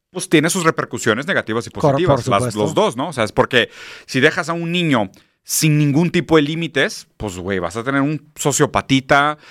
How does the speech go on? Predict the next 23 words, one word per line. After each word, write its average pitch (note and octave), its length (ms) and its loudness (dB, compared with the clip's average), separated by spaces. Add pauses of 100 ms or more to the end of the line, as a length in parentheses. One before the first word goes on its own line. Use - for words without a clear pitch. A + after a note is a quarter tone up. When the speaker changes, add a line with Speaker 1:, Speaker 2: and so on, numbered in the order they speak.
(120)
Speaker 1:
que A#2+ 140 2
va G2+ 80 0
a - 20 -2
estar A#2 200 -6
por A#2 140 -8
todos A#2 160 4
lados A#2 160 4
desbordado, B2 840 0
que C#3+ 100 -8
no A2 100 -2
va A2+ 60 0
a - 20 -4
saber A2 220 0
diferenciar G#2 480 -4
las G2 160 -6
cosas, C#3+ 400 2
que - 80 -10
no G#2+ 80 -8
se G#2 100 -6
va G2+ 140 2
a - 20 -8
saber G#2 220 0
enfocar. D#3 720 0